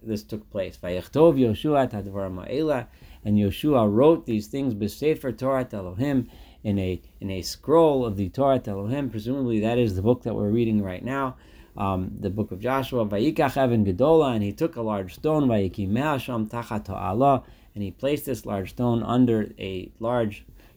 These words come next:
tree, an oak tree, Asher B'Mikdash Adonai, which was, um, in the area of the holy, uh, uh,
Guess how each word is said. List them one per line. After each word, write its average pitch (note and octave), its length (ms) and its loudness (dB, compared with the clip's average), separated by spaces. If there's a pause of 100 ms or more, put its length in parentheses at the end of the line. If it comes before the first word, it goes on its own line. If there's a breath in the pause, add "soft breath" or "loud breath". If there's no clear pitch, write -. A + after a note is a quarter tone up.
tree, D3 300 4
an G#2+ 100 2
oak B2+ 200 -2
tree, B2+ 180 -4
Asher B2 320 -2
B'Mikdash A2+ 540 -2
Adonai, G#2 520 0
which G2 260 -6
was, A#2+ 440 0 (480 soft breath)
um, G#2 420 2 (1500)
in B2 260 4
the A2+ 160 4
area B2 380 2
of G#2+ 480 -6
the A2 320 2
holy, A2 560 2 (380 soft breath)
uh, A2 40 -8
uh, F#2+ 640 -6